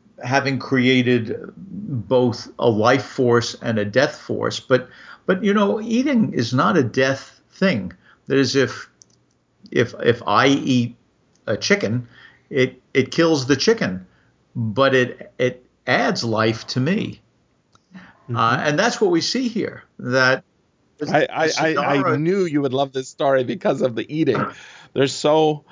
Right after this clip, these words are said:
Speaker 2: there's so interesting a relationship between this Eater of Souls who sends bodies, uh, into, consumes the bodies, s-, no,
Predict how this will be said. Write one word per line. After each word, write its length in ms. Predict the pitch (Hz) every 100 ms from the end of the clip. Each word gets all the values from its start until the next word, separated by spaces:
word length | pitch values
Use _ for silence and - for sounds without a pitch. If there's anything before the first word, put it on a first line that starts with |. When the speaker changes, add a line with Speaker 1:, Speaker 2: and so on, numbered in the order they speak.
| - -
Speaker 2:
there's 200 | 151 -
so 260 | 156 160 -
interesting 920 | 170 185 170 160 - 113 107 107 107 131
a 80 |
relationship 800 | 127 120 123 147 143 127 110 107
between 560 | 107 107 107 101 98 95 _ _ -
this 300 | 117 117 - -
Eater 260 | 143 160 143
of 100 | 123
Souls 480 | - 143 104 - -
who 140 | 107
sends 380 | 107 117 120 104
bodies, 760 | 98 107 123 117 92 98 - - _ _ _
uh, 580 | - 107 104 104 104 98 - _ _ -
into, 920 | - 107 104 123 123 - 117 104 90 - _ _ - -
consumes 480 | 143 127 170 165 -
the 80 | 127
bodies, 680 | 123 127 117 95 101 - _ _ _ _ _ -
s-, 260 | - - - 90
no, 300 | 139 101